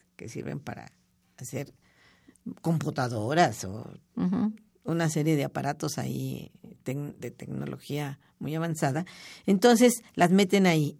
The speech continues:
Speaker 1: Esas, digamos, que serían el grueso de las mujeres, ¿no?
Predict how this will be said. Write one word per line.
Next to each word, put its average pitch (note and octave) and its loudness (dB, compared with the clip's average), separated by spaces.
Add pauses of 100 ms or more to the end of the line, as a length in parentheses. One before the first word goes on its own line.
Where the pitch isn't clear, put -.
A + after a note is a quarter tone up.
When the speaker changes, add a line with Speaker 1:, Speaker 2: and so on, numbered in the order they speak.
Speaker 1:
Esas, A3 4
digamos, F#3 4
que D3+ -4
serían D3+ 0 (320)
el D#3+ -2
grueso D3 -4 (640)
de C#3+ -4
las C3 -4
mujeres, B2 -8
¿no? G3+ -8